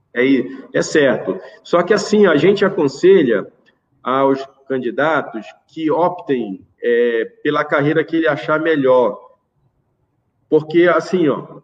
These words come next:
que que a gente percebe? Dados estatísticos, né? Ano passado, por exemplo, ano passado, nós tivemos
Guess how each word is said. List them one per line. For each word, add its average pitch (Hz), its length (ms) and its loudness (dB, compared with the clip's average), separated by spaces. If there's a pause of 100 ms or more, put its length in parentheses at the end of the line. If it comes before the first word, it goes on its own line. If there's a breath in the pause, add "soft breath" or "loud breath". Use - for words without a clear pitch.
(160)
que 175 80 -4
que - 80 -4
a 156 40 -2
gente 170 200 -8
percebe? 147 560 -4 (920)
Dados 156 380 -2
estatísticos, 143 720 -6
né? 131 60 -4
Ano 165 180 -2
passado, 147 480 -4
por 131 140 -8
exemplo, 117 340 -8
ano 170 120 -6
passado, 151 680 -6 (760)
nós 151 180 -2
tivemos 147 640 -2